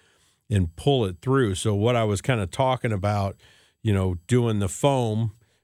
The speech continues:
air seal everything, get a fan that blocks and air seals and insulates. So now you have complete separation between the main floor and, you know, the attic space. So if you do a solar fan like that,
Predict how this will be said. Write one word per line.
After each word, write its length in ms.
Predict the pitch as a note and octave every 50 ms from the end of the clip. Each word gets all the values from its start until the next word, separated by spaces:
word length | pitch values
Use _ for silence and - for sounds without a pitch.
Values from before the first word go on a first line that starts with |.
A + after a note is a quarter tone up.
| _ _ _ _ _ _ -
air 240 | B2 A#2+ C3+ C#3+ C3
seal 280 | - - B2 A2+ G#2+
everything, 640 | G#2+ G#2 G2 G2 F#2+ - - A2+ A2 G#2+ G#2 G#2 G2
get 180 | F#2+ - B2 A2
a 40 | G#2+
fan 440 | - - - B2+ A#2+ A#2+ A#2+ A#2+ A2
that 280 | G2 F#2+ F2+ - _ -
blocks 460 | A2 A2 G#2 A#2+ B2+ C3 - - -
and 120 | G#2+ G2+
air 200 | A2 A2+ A#2+ A#2
seals 460 | A2 - - A#2 A#2 A#2 A#2 G#2+ -
and 100 | G#2+ G2+
insulates. 920 | G#2 A2 C3+ D3+ - - A#2 G2+ F#2+ F2+ F#2 F#2+ F#2+ F#2+ F#2+ - - - - - - _ _ _ _ _ _ _ _
So 180 | - - A#2
now 260 | G#2 G2+ G#2 A2 B2+ C#3
you 160 | C#3 A#2+ A2+
have 160 | A2+ G2+ -
complete 560 | - - F#2 - - - - C#3+ C#3+ D3 C#3+ -
separation 880 | - - - C3+ A#2+ - - G#2+ G2+ G#2 A2+ B2+ C3+ - - A2+ G2+ G2
between 400 | F#2 F2+ - - A#2+ A2+ A2 G2+
the 60 | F#2+
main 360 | F#2+ G2 G#2+ A2+ A2+ A#2 A2+
floor 640 | G#2 - - A2+ A#2 A#2 A#2 A#2 G#2+ G#2 G#2 G2+ F#2+ _ - _ _ _ _ _ _ _ _ -
and, 500 | - A#2 G#2+ G#2 G#2 G2+ G2 F#2+ F#2+ F#2 -
you 160 | G#2+ G#2+ G#2
know, 120 | G2+ G2 F#2
the 180 | F#2 F#2+ G2
attic 280 | G2+ A#2 B2+ C3 A#2 -
space. 440 | - - - A2 F#2+ F#2+ F#2+ F2 -
So 200 | - - G#2 G2
if 140 | F2 - -
you 120 | F#2+ F#2
do 320 | E2 E2+ A2+ A#2+ D3+ E3+
a 60 | C3+ G#2+
solar 380 | - - B2+ A#2+ A2 G2 F2
fan 400 | - - - C3 C#3+ D3+ D3+ C3
like 300 | A2 G2+ F#2+ F#2+ F#2 -
that, 320 | - G#2+ G2 F#2+ F#2 -